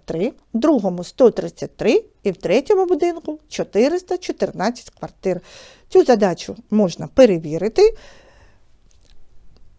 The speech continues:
Додати до чотириста п'ятдесят три сто тридцять три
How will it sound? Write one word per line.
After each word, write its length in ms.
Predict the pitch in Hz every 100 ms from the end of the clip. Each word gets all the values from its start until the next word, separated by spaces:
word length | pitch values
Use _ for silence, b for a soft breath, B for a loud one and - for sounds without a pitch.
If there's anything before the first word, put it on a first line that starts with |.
| _ _ _ -
Додати 480 | 294 262 208 190
до 160 | 202 233
чотириста 540 | 220 247 233 185 -
п'ятдесят 500 | 208 240 247 247 269
три 260 | - 170 165 -
сто 220 | - 208
тридцять 440 | 190 180 - 156
три 360 | - 185 180